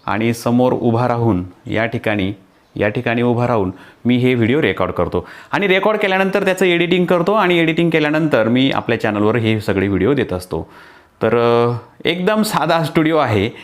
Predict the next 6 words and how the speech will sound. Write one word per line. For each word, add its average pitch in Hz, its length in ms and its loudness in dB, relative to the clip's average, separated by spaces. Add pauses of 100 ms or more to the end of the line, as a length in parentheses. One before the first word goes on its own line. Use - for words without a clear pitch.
(180)
यासाठी 156 360 0
काही 156 360 0
विशेष 165 340 0
लागत 143 320 0
नाही 131 140 2
मित्रांनो. 110 480 0